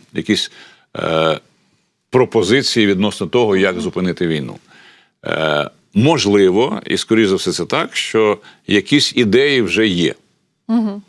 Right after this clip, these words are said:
Speaker 1: Пам'ятаєте, е, цей Медінський, е, псевдоісторик і псевдо, е, міністр, і взагалі все, все псевдо-псевдо, е, колись, коли там були ці перші дві зустрічі, е,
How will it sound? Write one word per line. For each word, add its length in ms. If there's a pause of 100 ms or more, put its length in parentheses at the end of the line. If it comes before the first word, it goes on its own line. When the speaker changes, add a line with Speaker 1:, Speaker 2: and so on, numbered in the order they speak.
(680)
Speaker 1:
Пам'ятаєте, 540
е, 640
цей 420
Медінський, 840
е, 520 (540)
псевдоісторик 840
і 20
псевдо, 680 (160)
е, 240
міністр, 480
і 80
взагалі 420
все, 260
все 200
псевдо-псевдо, 840 (460)
е, 300
колись, 420
коли 200
там 380
були 260
ці 160
перші 320
дві 120
зустрічі, 600 (480)
е, 40